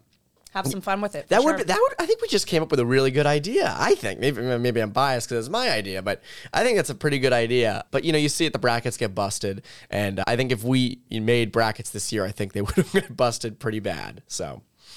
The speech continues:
Speaker 1: Well, so let's start with Sunday. So we're gonna go one by one right through the championship games.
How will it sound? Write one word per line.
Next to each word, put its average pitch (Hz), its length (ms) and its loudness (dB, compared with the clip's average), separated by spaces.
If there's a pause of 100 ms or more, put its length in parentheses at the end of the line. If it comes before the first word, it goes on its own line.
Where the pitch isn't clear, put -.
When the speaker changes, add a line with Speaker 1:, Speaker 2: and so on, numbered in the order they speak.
(680)
Speaker 1:
Well, 302 120 4
so 302 140 -2
let's 339 220 2
start 285 320 -2
with 240 180 -2
Sunday. 190 500 -2
So 208 280 0
we're 202 140 -2
gonna 208 320 0 (200)
go 233 140 2
one 220 380 0
by 240 160 4
one 214 280 0
right 226 240 -2
through 247 180 -6
the 214 100 -2
championship 196 760 -4
games. 185 640 -6